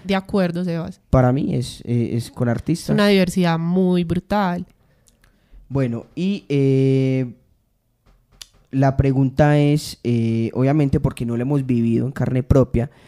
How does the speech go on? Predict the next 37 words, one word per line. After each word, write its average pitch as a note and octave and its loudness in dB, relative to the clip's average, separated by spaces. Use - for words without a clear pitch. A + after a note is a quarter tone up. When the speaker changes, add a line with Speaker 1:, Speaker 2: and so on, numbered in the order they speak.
Speaker 2:
digamos A#2+ -2
que B2+ -2
estar A#2 0
en B2 2
el A#2+ 2
jamming, A#2+ 2
estar A#2 -2
en B2 0
el B2 -2
Festival A2+ -4
de A#2+ -2
Estéreo A#2 -4
Picnic C#3+ 0
o D3+ 0
en C3+ -2
otros C3+ -4
festivales, C3+ -2
pero E3+ 4
yo D#3+ 4
creo F#3+ 2
que F3+ 2
ya D3+ 4
uno F3+ 4
desde D3+ 2
el C#3+ 4
line-up D3+ 2
analiza D3+ 4
un D3+ -2
poco E3 2
cómo C#3 0
va A#2+ 0
a A#2+ 2
ser, C3+ 2
digamos, C3 0
el, B2+ -2
el, A#2+ -10
el, - -18